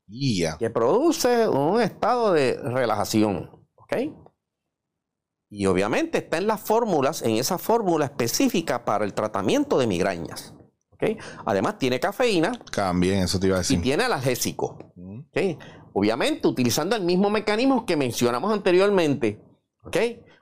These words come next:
Speaker 2: Usted le da sis-, al, al, al sistema, eh, a, a, a su, a su cuerpo le da cafeína, ahora se contraen los vasos de la periferia craneal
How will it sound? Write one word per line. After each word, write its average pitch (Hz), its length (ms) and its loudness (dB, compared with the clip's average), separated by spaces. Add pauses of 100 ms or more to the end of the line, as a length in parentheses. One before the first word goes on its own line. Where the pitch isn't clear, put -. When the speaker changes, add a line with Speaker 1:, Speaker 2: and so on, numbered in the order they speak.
(120)
Speaker 2:
Usted 208 280 0
le 123 80 2
da 131 140 0
sis-, - 240 -6 (140)
al, 120 280 0
al, 113 380 2
al 110 200 0
sistema, 127 1000 -2
eh, 104 340 4
a, 98 120 0
a, 98 360 -2
a 92 40 0
su, 101 420 4
a 98 60 -2
su 101 160 0
cuerpo 123 340 0
le 101 80 2
da 101 140 0
cafeína, 294 600 0 (360)
ahora 208 360 2
se 123 200 -2
contraen 107 720 0
los 113 160 2
vasos 110 360 2
de 120 100 6
la 107 120 2
periferia 95 680 2
craneal 320 580 0